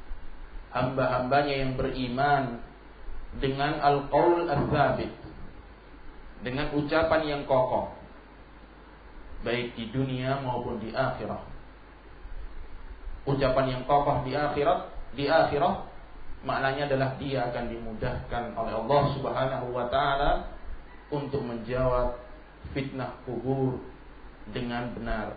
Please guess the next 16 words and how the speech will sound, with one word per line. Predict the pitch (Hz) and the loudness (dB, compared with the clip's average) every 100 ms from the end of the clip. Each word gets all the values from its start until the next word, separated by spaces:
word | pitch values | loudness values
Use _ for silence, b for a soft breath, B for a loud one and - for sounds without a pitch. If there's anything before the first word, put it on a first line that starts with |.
| - - - - - | -12 -16 -14 -12 -8
Ketika | 127 117 120 | -6 -4 -2
ditanya, | 117 113 127 131 127 | -2 0 0 2 0
"Man | 127 139 135 | 0 0 2
rabbuk?" | 139 135 147 127 | 2 4 0 0
maka | 131 127 120 | -4 -2 -2
dia | 120 | -2
akan | 123 123 120 | -4 -4 -4
bisa | 131 131 135 131 127 | -4 -2 0 2 2
menjawab | 117 127 131 127 | -2 0 0 0
dengan | 123 123 123 117 | -4 -4 -4 -6
tegas, | 131 139 151 - - - - - - - - - - - - - - - - - | 0 2 2 0 -6 -12 -14 -16 -18 -18 -18 -16 -16 -16 -16 -16 -18 -18 -12 0
"Rabbi | 117 120 120 123 | 2 4 0 -4
Allah, | 107 104 104 98 - - - - - - - | -4 -4 -2 -2 -6 -14 -16 -16 -18 -16 -4
Rabbku | 120 120 120 | -2 0 -2
adalah | 110 113 107 | 0 0 0
Allah." | 110 120 135 - | 0 4 4 4